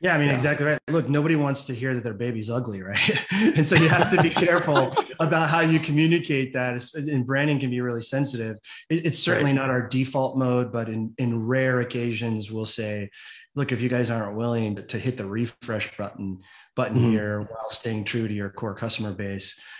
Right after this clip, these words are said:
Speaker 1: we just don't think you're gonna reach your maximum level of success on
Speaker 2: Mm-hmm.
Speaker 1: Amazon or other channels for, for, for, for that matter." And sometimes, Chris, we, we've had several clients where they let us do what we wanna do on Amazon and they like it so much that they, we created for them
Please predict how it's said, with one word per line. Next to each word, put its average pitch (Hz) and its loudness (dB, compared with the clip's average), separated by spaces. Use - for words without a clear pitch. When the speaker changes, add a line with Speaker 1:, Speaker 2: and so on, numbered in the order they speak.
Speaker 1:
we 120 -2
just 139 2
don't 127 0
think 117 -2
you're 117 -2
gonna 110 -2
reach 120 -2
your 117 0
maximum 110 -4
level 107 -6
of 104 -6
success - -4
on 127 0
Speaker 2:
Mm-hmm. 123 -2
Speaker 1:
Amazon 123 4
or 131 -2
other 123 -2
channels 110 -6
for, 120 -16
for, 117 -16
for, - -14
for 107 -10
that 113 -4
matter." 107 -4
And 113 -4
sometimes, 180 2
Chris, - -2
we, 165 4
we've 165 2
had 131 -2
several 156 0
clients 113 -4
where 117 -2
they 147 2
let 151 4
us 147 2
do 135 2
what 135 2
we 131 0
wanna 127 0
do 135 0
on 120 0
Amazon 135 -2
and 120 -2
they 117 -4
like 120 -2
it 139 -8
so 123 -4
much 110 -4
that 117 -4
they, 113 -4
we 117 -4
created 127 -2
for 147 -4
them 196 2